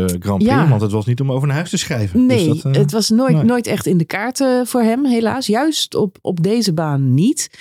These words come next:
Speaker 2: En dan hadden we nog Carlos Sainz, die heeft natuurlijk ook heel veel fans daar. Dus mensen, eh, het leek er in elk geval op alsof die wel een podium weg ging slepen. Maar de Ferraris, die kwamen er helemaal niet aan de pas. En dan was er nog een zekere Max Verstappen. Die reed gewoon in een soort andere autosportklasse.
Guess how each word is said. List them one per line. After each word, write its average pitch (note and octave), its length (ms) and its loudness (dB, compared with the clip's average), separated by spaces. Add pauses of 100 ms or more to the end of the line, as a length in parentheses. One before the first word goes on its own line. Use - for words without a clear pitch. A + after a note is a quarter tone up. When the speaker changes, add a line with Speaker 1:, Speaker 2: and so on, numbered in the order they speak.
(180)
Speaker 2:
En - 80 -2
dan C4 80 2
hadden C4 180 0
we F3 60 0
nog D#3 120 -2
Carlos C3+ 360 -2
Sainz, B3+ 300 0
die - 100 0
heeft F3+ 100 0
natuurlijk D3+ 280 -2
ook G3+ 80 -2
heel C#4+ 160 4
veel C4+ 100 -2
fans C4 340 -2
daar. C4 260 -2
Dus A3+ 260 -2 (140)
mensen, F3 580 -2
eh, C4+ 280 0
het D#3+ 220 0
leek F3+ 300 -2
er D#3 80 -4
in D#3+ 80 0
elk F#3+ 120 -2
geval E3 200 -4
op C#3 140 -4
alsof B2+ 220 -2
die E3+ 180 2
wel C#4+ 160 0
een C#4+ 80 0
podium C#4 380 -2
weg B3 180 0
ging B3+ 180 0
slepen. B3+ 380 0 (320)
Maar C#4 100 -2
de G#3 80 0
Ferraris, C3 460 -4
die - 80 -4
kwamen C#3+ 280 -2
er D3 60 0
helemaal D3+ 380 2
niet D#3 160 0
aan D3 120 0
de C3 100 -4
pas. D4 320 -2 (260)
En G#3 100 0
dan C#4+ 140 0
was D#4 180 0
er C#4 60 2
nog B3 120 0
een A3+ 60 2
zekere G3 400 0
Max F3 240 0
Verstappen. D#4+ 580 -2
Die C#4 140 2
reed C4 200 0
gewoon A#3 240 0
in G#3+ 100 4
een G3 60 4
soort F3+ 220 -2
andere C3+ 260 0
autosportklasse. E3+ 1000 -2